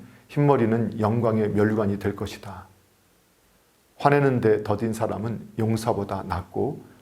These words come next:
마음을 다스릴 줄 아는 사람은 성을 빼앗는 사람보다 낫다. 제비는 사람이 뽑지만 그 모든 결정은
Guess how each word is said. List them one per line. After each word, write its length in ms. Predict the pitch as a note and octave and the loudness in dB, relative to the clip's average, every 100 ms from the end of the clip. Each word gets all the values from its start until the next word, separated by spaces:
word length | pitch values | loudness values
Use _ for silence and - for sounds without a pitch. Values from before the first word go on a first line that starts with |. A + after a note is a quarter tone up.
| - | -2
마음을 420 | G2 G2+ A2 G#2+ | 2 2 0 -4
다스릴 520 | - G2 - A2+ A2 | -4 -6 -2 -2 0
줄 220 | A#2+ A2+ | 0 0
아는 260 | - G2+ G#2+ | 0 -2 -2
사람은 520 | G#2 G2+ F#2+ A#2 G2 - - | -2 -4 -4 -4 -6 -10 -18
성을 440 | - C#3 C3+ B2+ | -4 0 2 0
빼앗는 520 | B2+ C#3+ C3+ B2 C3 D#3 | -2 -2 -2 -2 -2 -2
사람보다 520 | - A#2+ G2 F#2+ F#2 | -4 -6 -6 -6 -6
낫다. 500 | F2 - - E2+ - _ _ _ _ _ _ _ _ _ - | -8 -12 -16 -16 -18 _ _ _ _ _ _ _ _ _ 0
제비는 500 | A#2+ A#2 B2+ A#2+ B2 | 4 4 4 2 0
사람이 440 | - C3 B2 A2+ | -2 -2 0 -2
뽑지만 580 | C3 - G#2 F#2+ F#2 - | -4 -6 -6 -6 -8 -4
그 100 | B2 | 0
모든 320 | A2 G#2 A2 | 2 2 0
결정은 580 | G2+ G2 - G2 C#3 D#3 | -2 -4 -4 -4 -4 -6